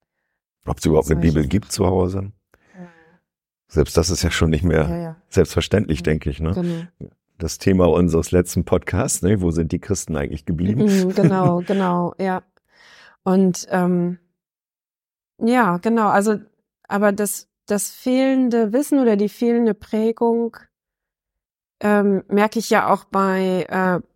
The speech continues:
Speaker 2: bei Familien, die ihre Kinder taufen lassen wollen, bei Paaren, die ich traue,
Speaker 1: Mhm.
Speaker 2: ganz häufig. Und es macht es dann natürlich nicht weniger wertvoll, den Moment dann, ne?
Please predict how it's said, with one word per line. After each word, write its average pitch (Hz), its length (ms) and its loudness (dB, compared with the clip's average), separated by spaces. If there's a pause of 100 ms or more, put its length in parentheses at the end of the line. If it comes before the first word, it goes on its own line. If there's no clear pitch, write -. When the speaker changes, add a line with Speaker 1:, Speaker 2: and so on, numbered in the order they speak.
(340)
Speaker 2:
bei 196 140 4
Familien, 208 400 4
die 202 80 0
ihre 208 180 0
Kinder 208 320 0
taufen 196 380 -2
lassen 196 380 -2
wollen, 196 220 2
bei 190 320 0 (320)
Paaren, 202 380 4
die 190 100 2
ich 175 140 -4
traue, 226 540 -2 (460)
Speaker 1:
Mhm. 80 340 -2 (480)
Speaker 2:
ganz 247 320 2
häufig. 240 720 0 (540)
Und 214 180 4
es 226 160 2
macht 220 240 2
es 214 120 -2
dann 208 140 2
natürlich 202 400 2
nicht 190 220 0
weniger 185 380 2
wertvoll, 180 400 2
den 170 160 0
Moment 147 640 -4
dann, 139 180 -12
ne? 208 220 -6